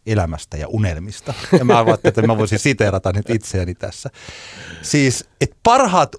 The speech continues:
unelmat on sellaisia, johonka,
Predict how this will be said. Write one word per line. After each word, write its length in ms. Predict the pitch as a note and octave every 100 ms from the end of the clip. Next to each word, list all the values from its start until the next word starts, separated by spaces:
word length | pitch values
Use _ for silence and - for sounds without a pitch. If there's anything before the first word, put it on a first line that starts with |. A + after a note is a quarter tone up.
| -
unelmat 880 | F#3+ G#3 C#3+ A2 F#2+ F2 - - _ _ _ _ _ _ _
on 160 | B2+ A#2+
sellaisia, 600 | - C#3 A#2 G2 G2 E2+
johonka, 580 | F2 G2+ F#2 - G#2